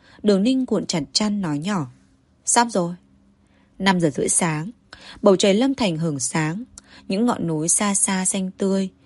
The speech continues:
mây mù bao phủ. Đây là khoảnh khắc giá rét, rất lạnh.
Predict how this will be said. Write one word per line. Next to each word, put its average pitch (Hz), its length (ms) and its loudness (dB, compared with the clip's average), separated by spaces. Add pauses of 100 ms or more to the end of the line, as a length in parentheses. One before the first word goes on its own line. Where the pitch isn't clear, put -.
(160)
mây 196 200 2
mù 170 280 -2
bao 170 220 -4
phủ. 151 340 -4 (600)
Đây 196 140 6
là 165 160 4
khoảnh 147 220 -4
khắc 240 280 -6
giá 165 300 -2
rét, 254 260 0 (260)
rất 240 220 -4
lạnh. 208 240 -6